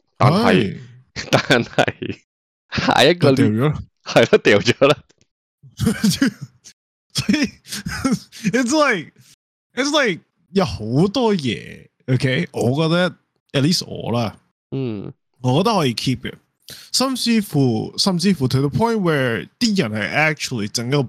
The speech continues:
Speaker 2: build 係專 for 執男裝，and I don't see a problem with it，you know？
Speaker 1: 嗯哼。
Speaker 2: Cause like，佢，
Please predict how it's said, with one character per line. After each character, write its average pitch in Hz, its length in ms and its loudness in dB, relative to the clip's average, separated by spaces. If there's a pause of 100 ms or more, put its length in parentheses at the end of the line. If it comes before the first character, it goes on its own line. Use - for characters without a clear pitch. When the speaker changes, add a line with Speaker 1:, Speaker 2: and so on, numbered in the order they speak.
(100)
Speaker 2:
build 139 240 0
係 117 240 -2 (100)
專 156 440 0
for 107 260 -2
執 101 280 -2
男 90 340 -4
裝， 143 360 -2 (560)
and 151 140 2
I 180 120 0
don't 214 260 0
see 226 180 0
a 226 60 2
problem 208 340 0
with 107 260 0
it，you - 480 -4
know？ 180 220 2 (280)
Speaker 1:
嗯 123 100 -8
哼。 139 60 -6
Speaker 2:
Cause 226 200 0 (140)
like， 147 180 -8 (800)
佢， 208 180 0